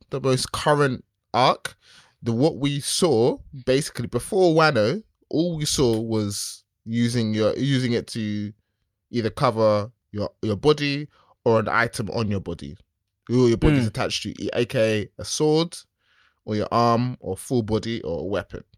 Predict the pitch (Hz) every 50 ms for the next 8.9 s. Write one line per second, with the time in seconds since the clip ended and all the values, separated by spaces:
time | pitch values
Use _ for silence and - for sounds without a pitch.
0 | _ _ - 131 131 - - 127 101 107 101 - - 71 - - _ _ _ _
1 | _ _ _ _ _ _ _ _ _ _ _ _ - - - - - - _ _
2 | _ _ _ _ - 170 180 190 - 143 117 - 175 208 294 - - 143 120 123
3 | 123 101 95 92 80 78 - 67 62 117 165 - _ _ _ _ _ _ _ _
4 | _ _ _ _ _ - 214 220 226 208 202 202 - - 170 160 - - 147 135
5 | 160 196 190 143 110 107 107 107 123 147 151 147 - - - 147 135 131 127 123
6 | 123 123 123 123 127 _ _ _ _ _ _ _ - 143 160 151 - - 170 180
7 | 180 - - - 139 139 147 143 131 151 165 208 - - _ _ - 135 127 117
8 | 113 - - - - 135 131 127 127 123 - 139 127 123 123 120 131